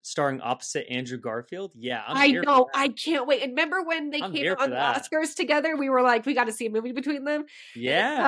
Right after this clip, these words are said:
Speaker 2: coming. Yeah. So, you know, I just, I really think she's really talented. I was wrong about her last year. I don't think I was wrong about her, but I, I got what I wanted.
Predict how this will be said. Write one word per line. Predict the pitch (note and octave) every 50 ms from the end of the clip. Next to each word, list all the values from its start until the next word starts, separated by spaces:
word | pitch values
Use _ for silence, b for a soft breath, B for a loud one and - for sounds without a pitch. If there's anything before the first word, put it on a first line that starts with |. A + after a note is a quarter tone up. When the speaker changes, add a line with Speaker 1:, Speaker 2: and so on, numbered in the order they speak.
| C4+
Speaker 2:
coming. | - A#3+ A2 G#2+ A2 B B B B B B B
Yeah. | - B3+ A#3+ A3+ G#3 - B B B B B B
So, | - - F4+ F4+ E4+ - - -
you | D#4 E4+
know, | D#4+ E4+ D#4+
I | A#3 C#4+ D#4
just, | C#4 E4 E4 - - - -
I | B3+ C#4 D4+ C#4
really | B3+ C#4+ D4+ D4 C#4+
think | D4 C#4+ C4
she's | C4 - C4 A3 A3
really | B3 B3 B3
talented. | B3 C4 B3 B3 A#3 C4+ C4+ A#3
I | A#3
was | A3+ A3+ G#3+ G#3+
wrong | A3 A3+ A3+ A3+ A3+
about | A#3 G#3 G3+ - - G#3
her | A#3 A3+ A3
last | A3 G#3 G#3 G#3+ G#3+ - - -
year. | G#3+ G#3 G#3+ G#3+ A3 -
I | A#3 B3+
don't | D4+ E4
think | E4 F#4+ D#4+
I | C#4+
was | B3+ G#3+ A3
wrong | A#3 G#3+ A3 A#3+ B3
about | A#3+ B3 A#3+ G#3+ A#3
her, | G#3+ B3+ A#3+ A#3+
but | G#3 A#3 G#3+
I, | G#3 G3+ G3+ G3+ - -
I | G#3+
got | G#3 - A3 G#3+ G#3+ -
what | A#3+ A3
I | G3+ G3+
wanted. | F#3+ F#3 E3+ E3 D#3+ C#3+ C#3 _